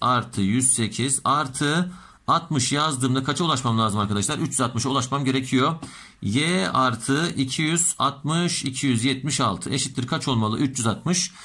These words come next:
İki yüz yetmiş altıyı karşıya atarsam Y'miz buradan kaç gelmiş olacak arkadaşlar? Seksen dört derece mi gelecek? Seksen dört derece olarak bulunmuş olacak arkadaşlar.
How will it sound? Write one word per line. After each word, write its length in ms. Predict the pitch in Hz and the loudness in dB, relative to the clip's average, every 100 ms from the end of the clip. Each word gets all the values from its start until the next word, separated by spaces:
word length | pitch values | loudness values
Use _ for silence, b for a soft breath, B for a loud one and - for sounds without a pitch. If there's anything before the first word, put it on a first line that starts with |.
| B B - | B B -8
İki 220 | 156 190 | -2 0
yüz 100 | 165 | 0
yetmiş 260 | 175 160 | 0 0
altıyı 280 | 160 131 123 | 0 0 0
karşıya 360 | 143 165 - 117 | 0 0 0 0
atarsam 380 | 110 101 156 147 | 0 0 -2 0
Y'miz 340 | 156 156 131 | 0 0 -2
buradan 220 | 135 135 | 0 0
kaç 240 | 131 170 - | 0 -2 0
gelmiş 240 | 110 101 | -2 0
olacak 200 | 98 95 | 0 0
arkadaşlar? 540 | 104 107 90 131 160 B B B B | 0 0 0 0 -2 B B B B
Seksen 520 | - 165 - 175 170 | -2 0 0 0 0
dört 180 | 185 180 | 0 0
derece 200 | 113 98 | 2 2
mi 100 | 90 | 2
gelecek? 280 | 82 76 - | -2 -2 -2
Seksen 440 | 170 - 151 135 | -2 0 0 0
dört 200 | 165 - | -2 0
derece 280 | 98 92 117 | 0 0 0
olarak 420 | 131 120 170 - B B B 127 | 2 2 -2 -6 B B B -4
bulunmuş 520 | 151 147 147 180 - | 0 2 2 0 0
olacak 380 | 151 147 131 160 | -2 0 0 0
arkadaşlar. 680 | 131 131 147 139 131 143 165 | 0 0 0 0 2 0 -2